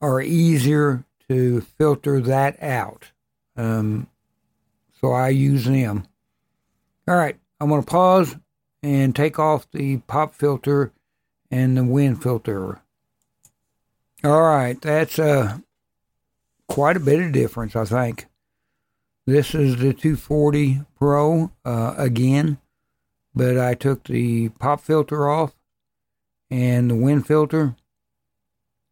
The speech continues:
just straight into the condenser mic pickup, and I can hear my popping in my voice or my mouth. Um, that's why I like to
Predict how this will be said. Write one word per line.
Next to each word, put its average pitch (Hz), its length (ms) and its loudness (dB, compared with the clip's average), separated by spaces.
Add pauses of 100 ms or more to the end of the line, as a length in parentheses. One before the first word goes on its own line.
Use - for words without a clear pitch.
(100)
just 120 240 -2
straight 143 380 0
into 139 340 0
the 127 120 0
condenser 127 600 0
mic 139 400 0 (140)
pickup, 156 560 -2
and 120 200 -4
I 127 120 -2
can 117 160 -4
hear 123 180 0
my 120 180 -2
popping 127 560 -4
in 117 100 -2
my 113 180 -2
voice 123 520 -2 (540)
or 117 80 -6
my 110 160 -2
mouth. 123 480 -2 (1300)
Um, 113 180 -2
that's 135 240 0
why 131 360 0
I - 20 -2
like 131 400 -4
to 120 360 -6